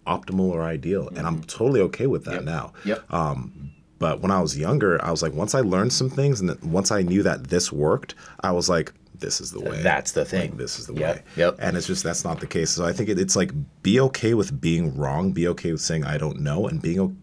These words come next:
Speaker 1: be okay with trying stuff that is totally out of your wheelhouse
Speaker 2: Totally.
Speaker 1: and that you have, you know, that, that, that you're not that knowledgeable on, but be okay with trying
Speaker 2: Absolutely.
Speaker 1: it out to see if it works.
Speaker 2: Absolutely.
Speaker 1: Yeah.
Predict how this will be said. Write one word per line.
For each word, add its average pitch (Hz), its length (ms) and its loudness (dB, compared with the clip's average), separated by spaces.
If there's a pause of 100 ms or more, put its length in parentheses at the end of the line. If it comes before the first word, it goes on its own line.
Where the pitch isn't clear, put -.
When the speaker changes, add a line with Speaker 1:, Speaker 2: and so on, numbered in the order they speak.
Speaker 1:
be 117 280 2
okay 123 220 0
with 113 200 0
trying 107 400 2
stuff 107 300 0
that 82 180 -2
is 76 140 -2
totally 117 380 2
out 104 120 4
of 92 60 4
your 80 100 2
wheelhouse 117 600 0
Speaker 2:
Totally. 73 420 -4
Speaker 1:
and 92 180 2
that 90 220 2
you 98 200 2
have, 101 320 -2 (440)
you - 120 0
know, 98 160 -2
that, 92 200 0
that, - 180 -2
that 85 140 0
you're 82 280 0
not 107 80 0
that - 120 0
knowledgeable 98 400 0
on, 69 140 -6
but 69 140 -6
be 98 140 4
okay 127 220 4
with 98 140 0
trying 110 280 0
Speaker 2:
Absolutely. 104 120 2
Speaker 1:
it - 20 2
out 98 60 -4
to - 60 -4
see - 180 2
if - 100 -8
it - 80 -4
works. - 480 -2 (240)
Speaker 2:
Absolutely. 78 720 0 (180)
Speaker 1:
Yeah. 92 180 -4